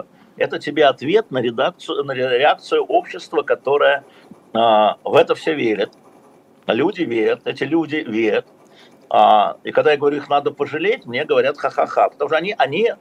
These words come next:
обмануты. Они обмануты. Вот человек, который тебе написал, он обманутый. Всё, всё неправда.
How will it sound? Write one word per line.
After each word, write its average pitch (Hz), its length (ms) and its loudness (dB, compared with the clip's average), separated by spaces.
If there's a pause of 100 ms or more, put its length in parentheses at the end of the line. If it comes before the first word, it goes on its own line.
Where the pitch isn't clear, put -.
(220)
обмануты. 113 680 0 (1120)
Они 175 160 0
обмануты. 185 500 2
Вот 120 100 -4
человек, 160 180 0
который 143 200 -2
тебе 135 140 -4
написал, 220 260 -2
он 170 120 -2
обманутый. 175 640 -2
Всё, - 140 -8
всё - 220 -2
неправда. 180 480 0